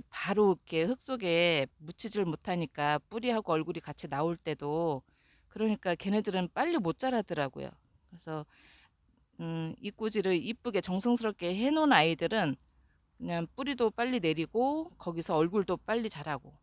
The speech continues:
그래서 그 방법 보여드리려고 합니다. 이렇게 이꽂이를 제가 몇 개를 떼놔봤는데요. 이렇게 뗀 아이들은 그냥 이렇게 꽂아줄 거예요, 그냥. 그리고 이거를 좀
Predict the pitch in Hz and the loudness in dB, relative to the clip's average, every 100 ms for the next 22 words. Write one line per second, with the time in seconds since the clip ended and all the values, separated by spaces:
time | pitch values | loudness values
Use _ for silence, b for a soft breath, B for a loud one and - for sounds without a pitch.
0 | _ b b b b b - 160 143 165 | _ b b b b b -14 -12 -8 -6
1 | 185 190 - 170 - 165 160 156 - 160 | -6 -6 -8 -10 -6 -6 -4 -6 -6 -6
2 | 156 151 143 143 143 160 165 - 143 - | -6 -10 -12 -12 -10 -10 -10 -12 -18 -20
3 | _ _ _ _ _ _ _ _ _ _ | _ _ _ _ _ _ _ _ _ _
4 | _ - - 156 - _ - 147 - - | _ -20 -20 -20 -20 _ -16 -14 -14 -16
5 | - 135 123 _ _ _ _ - 156 - | -18 -16 -16 _ _ _ _ -12 -12 -8
6 | 160 156 _ _ 220 240 226 190 175 160 | -8 -8 _ _ -4 -2 -2 -4 -6 -6
7 | 175 220 233 _ b b b b 214 226 | -8 -8 -8 _ b b b b -8 -4
8 | 233 - 294 294 208 202 214 226 269 180 | -4 0 2 4 4 4 2 0 0 0
9 | - b b - 220 220 214 214 214 220 | -4 b b -8 -4 -2 0 -2 -6 -10
10 | 233 _ _ _ 170 190 190 - 311 392 | -16 _ _ _ -14 -14 -12 -10 -6 -4
11 | 202 - 170 170 220 - 151 156 _ _ | -6 -6 -2 -2 -4 -8 -12 -12 _ _
12 | b b b b _ 202 202 202 - 208 | b b b b _ -8 0 0 0 0
13 | 285 254 - 247 | 2 2 2 2